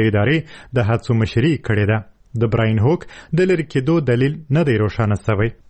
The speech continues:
د ایران د بهرنیو چارو وزارت ویان موسوي په خپل ټویټ کې دا اقدام د خندا وړ بللی او لیکلي دي چې د جان بولټن، براین هوک یا الیوت ابرامز ترمنځ کوم فرق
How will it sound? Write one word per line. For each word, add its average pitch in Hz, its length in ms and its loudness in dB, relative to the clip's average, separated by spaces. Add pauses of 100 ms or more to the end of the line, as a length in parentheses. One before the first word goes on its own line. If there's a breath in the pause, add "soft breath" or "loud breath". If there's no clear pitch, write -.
(340)
د 147 80 2
ایران 170 200 2
د 165 120 0
بهرنیو 156 400 2
چارو 156 260 2
وزارت 139 360 0
ویان 131 280 2
موسوي 120 400 2 (360 loud breath)
په 151 120 0
خپل 175 200 -2 (120)
ټویټ 190 260 0
کې 110 120 0 (280)
دا 127 140 2
اقدام 143 280 0 (320 loud breath)
د 120 120 0
خندا 120 340 0
وړ 156 180 0
بللی 104 280 0 (260)
او - 20 4 (120)
لیکلي 165 380 0
دي 151 140 2
چې 151 100 0 (440 loud breath)
د 127 140 2
جان 113 260 0
بولټن، 147 420 0 (300 soft breath)
براین 113 320 0
هوک 170 200 0 (300 loud breath)
یا 143 80 0 (140)
الیوت 156 280 0 (200)
ابرامز 135 420 -2
ترمنځ 127 280 2 (360 loud breath)
کوم 110 220 0
فرق 117 280 -2